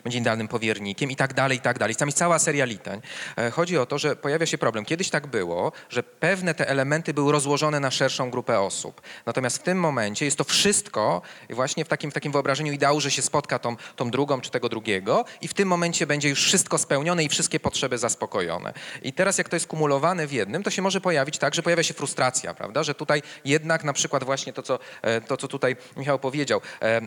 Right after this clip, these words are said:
zaczyna się traktować i tutaj Esther Perel o tym mówiła właśnie, że zb-, zna-, e, zaczyna się zaprzyjaźniać z tą drugą osobą. Z-, ta sy-, ta sytuacja jest wręcz symbiotyczna, a to jest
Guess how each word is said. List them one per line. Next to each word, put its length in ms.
zaczyna 320
się 100
traktować 520
i 40
tutaj 220
Esther 220
Perel 160
o 40
tym 160
mówiła 360
właśnie, 260
że 100
zb-, 180
zna-, 240
e, 380
zaczyna 340
się 140
zaprzyjaźniać 680
z 40
tą 140
drugą 240
osobą. 340
Z-, 80
ta 80
sy-, 180
ta 140
sytuacja 320
jest 100
wręcz 180
symbiotyczna, 720
a 80
to 100
jest 300